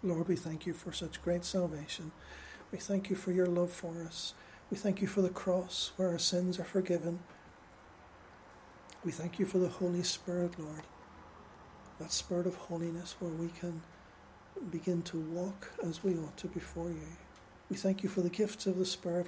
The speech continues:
where we can minister to people in ways which we don't have strength ourselves, but we can do in the power of the Spirit.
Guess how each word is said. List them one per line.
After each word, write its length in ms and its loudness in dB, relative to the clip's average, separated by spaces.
where 100 2
we 140 0
can 260 -2
minister 560 6
to 120 -2
people 440 2
in 160 4
ways 260 2
which 220 -2
we 80 2
don't 200 2
have 140 0
strength 340 0
ourselves, 720 -4
but 160 -12
we 60 -4
can 360 -2
do 180 -2
in 80 0
the 80 -2
power 260 -6
of 140 -6
the 60 -8
Spirit. 480 -10